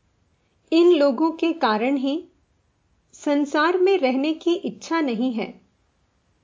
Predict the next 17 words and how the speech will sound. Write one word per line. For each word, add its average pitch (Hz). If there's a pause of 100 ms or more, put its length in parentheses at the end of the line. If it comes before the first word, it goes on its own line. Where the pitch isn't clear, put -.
(640)
इन 269
लोगों 226
से 254
दूर 240
रहने 233
के 240
लिए 214
ही 269 (840)
तुम्हारे 285
पास 320
इतना 262
रोई 262
थी। - (1600)
यदि 269
वे 359
मर 285
गए, 240